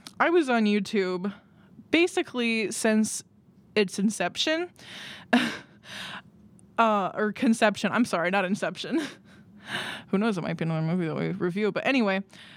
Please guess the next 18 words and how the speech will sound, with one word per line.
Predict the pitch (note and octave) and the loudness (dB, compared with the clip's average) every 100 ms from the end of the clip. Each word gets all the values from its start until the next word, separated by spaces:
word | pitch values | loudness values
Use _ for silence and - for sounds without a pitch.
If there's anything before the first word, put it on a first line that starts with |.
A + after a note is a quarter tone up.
| - - | -6 2
I've | C4 C#4 | 4 4
been | E4 | 2
around | D4 A#3+ A#3+ | 2 4 4
on | A3+ | 4
YouTube | G3+ G3+ - G3+ | 4 2 0 -4
since | - G#3+ G3+ | -2 -2 -2
its | F3+ | -6
conception, | - G3 - F#3 - F3+ E3+ G3 | -2 -2 0 -2 -2 -4 -4 -4
and | - G#3 G#3 G#3 G#3 G3+ - _ _ | 0 2 4 4 4 0 -6 _ _
that | - B3+ | 2 2
was | C4 | 4
a | |
long, | G#3 G#3 G#3 | 4 4 4
long | G3+ | 2
time | G3+ G#3 G3+ | 2 0 2
ago. | G3 F3 E3 | 0 0 0
I | G#3+ | 0
remember | A3+ A#3+ C4 C4 A3+ G#3 | 0 0 0 0 -2 -2